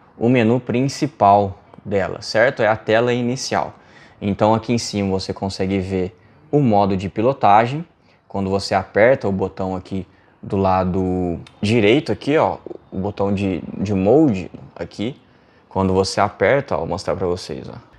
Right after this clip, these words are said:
Quando você aperta o mode, esse botão aqui, deixa eu focar lá no painel pra ficar melhor, ele troca, ó, tá vendo? Enduro, chuva, rain, road, dynamic, enduro. Isso aqui também é configurável, tá?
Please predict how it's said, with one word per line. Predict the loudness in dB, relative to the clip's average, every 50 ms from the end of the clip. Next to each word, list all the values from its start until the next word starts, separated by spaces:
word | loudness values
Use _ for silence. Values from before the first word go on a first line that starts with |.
| _ -12
Quando | -6 -2 0 0
você | 0 0 0 -2 -2 -2
aperta | -2 -2 0 0 0 0 2 2
o | 2 2
mode, | 2 2 4 4 4 2 0 -2 -4 -10 -12 -16 _ _ _ _ _ _ -6
esse | -4 -2 -2 -2 -4 -4 -2
botão | -2 -2 -2 0 0 0 0
aqui, | 0 -2 -2 -2 -2 -2 -4
deixa | -8 -10 -6 -6
eu | -6
focar | -4 -4 -4 -2 -2
lá | 0 0 -2
no | -2 -4
painel | -6 -4 -4 -4 -4 -4 -6
pra | -8 -12
ficar | -10 -6 -4
melhor, | -2 0 0 0 0 -2 -4 -6 -12 _ _ _ _ _ _ _ _ _ _ _
ele | -2 0 0 0 -2
troca, | 0 2 4 4 4 4 2 -2 -4
ó, | -4 -4
tá | -4 -6 -6
vendo? | -6 -6 -6 -6
Enduro, | -6 -4 -4 -2 -2 0 0 0 0 0 -2 -4 -6 -10
chuva, | -14 -10 -6 -2 -2 -2 -2 -2 -4 -4 -2
rain, | 0 0 0 0 0 -2 -4 -6 -8 -12 -12
road, | -6 -2 2 2 4 4 4 2 0 -2 -6 -12 -16 -20 -20 _ _ _ -6
dynamic, | -4 -2 -2 -2 -2 -2 -2 -2 -2 -2 -4 -6 -12 -10 -4
enduro. | -2 0 0 2 0 0 0 -2 -4 -8 -12 _ _ _ _ -20 -8 -2
Isso | 2 2 2 2 0
aqui | -2 -2 -2
também | 0 0 2 2 4 4 2 2 0 -4 -6 -4
é | -4 -4
configurável, | -4 -2 -2 -2 0 -2 -4 -4 -4 -2 0 2 4 4 4 4 2 2 0 -2 -4 -8 -8 -10 -14 _
tá? | -8 -6 -6 -6 -8